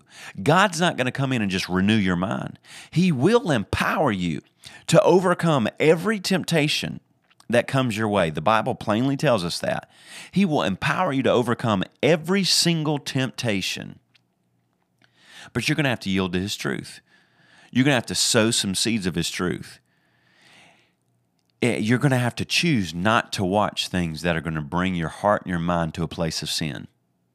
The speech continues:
And that's gonna take a little bit of time. That's gonna take daily decisions to walk in the truth of God. Don't give up.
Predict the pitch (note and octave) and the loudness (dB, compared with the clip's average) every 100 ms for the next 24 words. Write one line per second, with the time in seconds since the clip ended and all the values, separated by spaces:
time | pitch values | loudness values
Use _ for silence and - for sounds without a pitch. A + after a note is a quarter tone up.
0 | _ _ - - _ _ _ _ _ _ | _ _ -20 -20 _ _ _ _ _ _
1 | _ _ _ A2 C#3 - G#2 F2+ F2 F2 | _ _ _ -4 -2 -2 -4 -4 -2 -2
2 | F2 F#2+ - - - - G#2+ - B2 - | -2 -4 -4 -6 -8 -6 -6 -4 -6 -4
3 | A2+ D#2 F2 F2 G2+ G#2 A2+ C#3 B2 F2+ | -6 -4 -4 -2 -2 -2 -4 -4 -4 -4
4 | D#2 - E2+ D#2+ E2 F2 E2 - D#2+ - | -6 -6 -4 -2 -2 -4 -6 -6 -8 -10
5 | - A#2+ G#2 - _ _ _ _ _ _ | -6 -4 -4 -10 _ _ _ _ _ _
6 | _ - F#2 F2 A#2 G2+ B2+ - F#2+ G2 | _ -18 -8 2 4 4 2 -2 -2 0
7 | G#2 B2 E3 A#2 - | 0 0 0 -2 -6